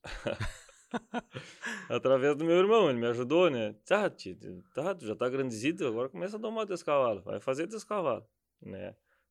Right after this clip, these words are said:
Tu gosta, né? Sempre gostei, admirei os domadores, assim, admirava muito os domadores, né? Que tinha na, na, lá em casa, lá o Paulinho mesmo, que era um cara que,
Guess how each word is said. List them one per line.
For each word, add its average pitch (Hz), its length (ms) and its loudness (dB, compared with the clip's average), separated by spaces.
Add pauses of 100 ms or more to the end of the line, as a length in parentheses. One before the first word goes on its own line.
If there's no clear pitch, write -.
(100)
Tu 98 180 -6
gosta, 120 400 0
né? 101 140 -8
Sempre 151 280 -10
gostei, 123 360 -6
admirei 107 420 -6
os 131 80 -6
domadores, 104 640 -6
assim, 107 200 -10
admirava 95 500 -6
muito 110 220 -10
os 95 100 -16
domadores, 95 500 -8
né? 95 100 -12
Que - 80 -20
tinha 95 200 -14
na, 90 180 -10 (160)
na, 87 340 -16 (280)
lá 101 140 -12
em 87 60 -16
casa, 98 300 -4
lá 95 140 -6
o 90 80 -10
Paulinho 95 540 -10
mesmo, 98 260 -12
que - 60 -16
era 92 100 -14
um 87 40 -16
cara 98 220 -8
que, 90 240 -14